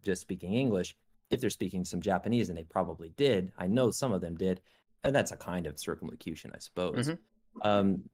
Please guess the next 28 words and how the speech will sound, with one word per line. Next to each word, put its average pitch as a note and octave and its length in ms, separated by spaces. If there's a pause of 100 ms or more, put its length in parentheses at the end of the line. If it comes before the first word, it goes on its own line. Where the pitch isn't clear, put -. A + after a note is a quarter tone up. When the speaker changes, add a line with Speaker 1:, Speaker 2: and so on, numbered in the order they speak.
(460)
Speaker 1:
it's A#2+ 260
just - 340
part A2 260
of F#2+ 120
the F2+ 360
interaction G2 540
hypothesis, F2+ 760
which - 180
I E2+ 140 (140)
based, F2+ 440 (420)
uh, F2 440 (420)
the F2 380
theoretical F#2 420
framework F2 500
of E2+ 100
the - 60
course - 320
on. D#2+ 220 (580)
Speaker 2:
Mm-hmm. A#2 160 (1400)
Would D3+ 140
you D3+ 80
say D3 180
then, C#3+ 300
c-, - 160
just C#3 200
to C3+ 120
compare C3+ 520
the, B2+ 180